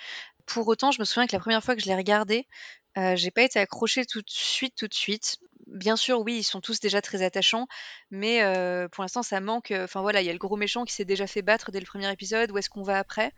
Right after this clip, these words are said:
Ce sera plus clair, hein, bien sûr, dans les épisodes d'après, et et cetera, mais on sent que déjà, il y a pas beaucoup de budget, les effets spéciaux ont vieilli, et puis, euh, il manque quelques tout petits trucs au niveau du f-, gros fil rouge qui nous seront amenés plus tard. Mais je trouve que dans un, dans ce pilote-là, ça manque un petit peu.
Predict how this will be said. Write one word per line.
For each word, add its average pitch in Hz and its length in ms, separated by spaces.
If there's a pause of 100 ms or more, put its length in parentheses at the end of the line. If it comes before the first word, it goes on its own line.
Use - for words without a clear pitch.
(460)
Ce 202 60
sera 190 180
plus - 140
clair, 220 320
hein, 185 80
bien 185 100
sûr, 190 160
dans 190 60
les 180 120
épisodes 180 220
d'après, 190 640
et 175 60
et - 20
cetera, 208 320
mais 175 180 (300)
on 202 80
sent 233 140 (120)
que 196 140
déjà, 185 220
il - 20
y 180 40
a - 40
pas 170 80
beaucoup 175 240
de 175 40
budget, 220 440
les 190 160
effets 185 160
spéciaux 185 320
ont 180 60
vieilli, 208 440 (480)
et 185 140
puis, 220 260
euh, 180 460 (100)
il 214 100
manque 220 300
quelques 226 400
tout 269 140
petits - 180
trucs 262 320
au 208 100
niveau 202 280
du 190 140
f-, - 180
gros 240 240
fil 220 180
rouge 214 320 (200)
qui - 100
nous 202 80
seront - 180
amenés 196 220
plus - 140
tard. 214 300 (320)
Mais 185 60
je 180 60
trouve 233 140
que 214 100
dans 185 160
un, 185 160
dans 185 100
ce - 80
pilote-là, 196 360
ça 190 160
manque 226 240
un 185 100
petit - 300
peu. 175 200